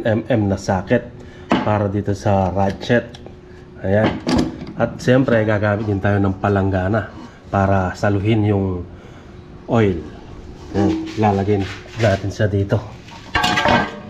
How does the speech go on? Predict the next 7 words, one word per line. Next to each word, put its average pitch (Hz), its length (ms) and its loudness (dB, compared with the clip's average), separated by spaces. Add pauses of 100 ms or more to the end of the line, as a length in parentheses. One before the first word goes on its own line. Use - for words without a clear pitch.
(680)
Ayan, 90 240 2
oh. 92 80 -6 (1120)
Para 92 480 2
makapag-change 98 720 0
oil 92 240 0
na 90 80 -4
tayo. 90 320 -6